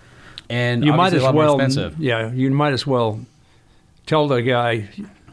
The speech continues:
Speaker 2: you, you're gonna be on the detonation sensor
Speaker 1: Yeah.
Speaker 2: all the time.
Speaker 1: Which you definitely don't want.
Speaker 2: Yeah. Octane rating is a measurement of the detonation resistance or the knock resistance of the fuel. The higher the number,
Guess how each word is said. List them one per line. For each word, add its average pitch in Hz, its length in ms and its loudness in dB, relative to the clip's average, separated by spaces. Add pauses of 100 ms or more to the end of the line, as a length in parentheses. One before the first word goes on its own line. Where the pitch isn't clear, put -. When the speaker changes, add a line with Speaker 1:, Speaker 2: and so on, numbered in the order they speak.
(300)
Speaker 2:
you, 143 100 0
you're 143 220 2
gonna 143 160 0
be 139 100 0
on 135 160 2
the 120 80 0
detonation 131 600 -2
sensor 113 320 -4
Speaker 1:
Yeah. 113 40 0
Speaker 2:
all 117 140 0
the 107 80 -6
time. 117 440 -4
Speaker 1:
Which 123 200 -6
you 113 140 -4
definitely 123 340 -2
don't 98 180 -6
want. 95 180 -4
Speaker 2:
Yeah. 113 300 -2 (160)
Octane 180 480 0
rating 107 480 -2 (380)
is 123 160 -2
a 135 60 0
measurement 151 840 0
of 123 220 -4
the 139 160 -6
detonation 147 640 0
resistance 117 600 -6
or 110 100 -2
the 117 80 -2
knock 131 320 0
resistance 113 560 -4
of 104 80 -8
the - 60 -10
fuel. 98 420 -8 (220)
The 120 80 -4
higher 170 260 2
the 156 100 0
number, 127 460 -2